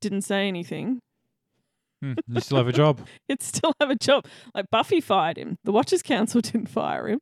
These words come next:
Speaker 2: Hmm. But he doesn't work for Buffy anyway, so
Speaker 1: Yeah,
Speaker 2: it's, it's kind of,
Speaker 1: exactly.
Speaker 2: it, it's kind of all moot, really. It doesn't, it doesn't matter. No one's m-, over, overseeing anyone, really. They're not really overseeing her. She's not overseeing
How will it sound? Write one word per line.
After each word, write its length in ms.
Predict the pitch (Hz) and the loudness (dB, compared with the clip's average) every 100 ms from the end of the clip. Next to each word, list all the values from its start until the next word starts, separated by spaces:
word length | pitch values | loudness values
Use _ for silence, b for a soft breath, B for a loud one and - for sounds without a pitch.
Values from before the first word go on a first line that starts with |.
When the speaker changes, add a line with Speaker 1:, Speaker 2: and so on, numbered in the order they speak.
| - | -4
Speaker 2:
Hmm. 280 | 127 120 98 92 _ _ - | -2 -2 -2 -8 _ _ 0
But 160 | 143 | 2
he 140 | 143 156 | 4 4
doesn't 260 | 131 120 | 4 4
work 220 | 123 147 | 6 4
for 100 | - 104 | 2 2
Buffy 380 | 104 92 107 | 2 2 0
anyway, 440 | 113 131 95 87 95 - | 2 2 2 -2 -6 -6
so 260 | 123 107 | 0 4
Speaker 1:
Yeah, 200 | 147 466 | 6 4
Speaker 2:
it's, 180 | 233 220 | 2 0
it's 120 | 285 440 | 0 2
kind 180 | 143 | 4
of, 60 | - | 4
Speaker 1:
exactly. 180 | - 160 | 2 0
Speaker 2:
it, 60 | 165 | 0
it's 140 | 175 | -2
kind 160 | - 220 | 2 2
of 80 | 185 | 4
all 140 | 165 | 4
moot, 260 | 127 165 - | 6 4 4
really. 320 | 123 107 101 | 0 0 -2
It 80 | 120 | 2
doesn't, 300 | 156 143 - _ _ _ _ _ - - _ _ _ - | 2 0 -8 _ _ _ _ _ -20 -20 _ _ _ -12
it 100 | 127 | 0
doesn't 280 | 156 147 | 2 2
matter. 240 | 135 147 110 | 2 2 4
No 160 | 120 | 4
one's 520 | 143 147 123 - - - - | 4 4 0 -6 -8 -12 -8
m-, 140 | 127 - _ - | -8 -8 _ -4
over, 320 | 127 127 120 - | 2 4 2 2
overseeing 760 | 135 117 117 101 - 135 131 104 | 2 4 4 2 2 4 2 -2
anyone, 460 | 120 117 101 95 85 | -2 0 2 0 -2
really. 380 | 95 104 90 76 _ _ _ _ _ - | 0 0 0 -6 _ _ _ _ _ 0
They're 80 | 135 | 4
not 140 | 151 | 4
really 200 | 156 139 | 6 6
overseeing 440 | 131 120 - 123 110 | 6 4 4 2 4
her. 180 | 113 120 | 4 4
She's 140 | 131 | 2
not 120 | 139 | 2
overseeing 340 | 131 113 - | 4 2 4